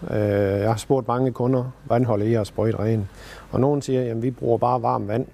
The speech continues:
Vi har varmt vand på vores sprøjter i renvandstanken. Det bliver varmet op af hydraulikolien, og det er fint at bare bruge det." Andre sværger til at hælde noget sprøjterens i af en eller anden fabrikant. Det er lidt til, hvad folk de er til. Det vigtige, det er bare at få den skylle,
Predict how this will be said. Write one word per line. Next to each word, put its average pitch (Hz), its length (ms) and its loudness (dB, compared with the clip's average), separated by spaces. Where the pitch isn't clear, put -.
Vi 127 160 -2
har 120 200 2
varmt 117 300 0
vand 113 200 -4
på 113 140 -4
vores 101 180 -6
sprøjter 120 360 2
i 98 200 -4
renvandstanken. 120 680 0
Det 117 80 -2
bliver 104 160 -2
varmet 98 280 0
op 110 160 2
af 107 60 2
hydraulikolien, 127 680 2
og - 120 -2
det 127 80 4
er 123 40 2
fint 123 300 -2
at 92 120 -8
bare 107 180 -2
bruge 107 220 -2
det." 131 160 2
Andre 139 240 0
sværger 120 360 0
til 113 160 -4
at 110 120 -2
hælde 101 240 -4
noget 90 200 -8
sprøjterens 131 560 2
i 123 160 0
af 110 80 -2
en 101 60 2
eller 104 160 2
anden 107 140 -4
fabrikant. 123 540 0
Det 123 80 4
er 117 40 6
lidt 113 180 2
til, 117 160 0
hvad 107 140 2
folk 107 220 0
de 110 100 0
er 101 40 -2
til. 107 240 0
Det 110 120 4
vigtige, 127 320 0
det 117 120 -2
er 120 160 2
bare 120 360 -2
at 104 60 -6
få - 160 -6
den 98 200 -6
skylle, 139 540 0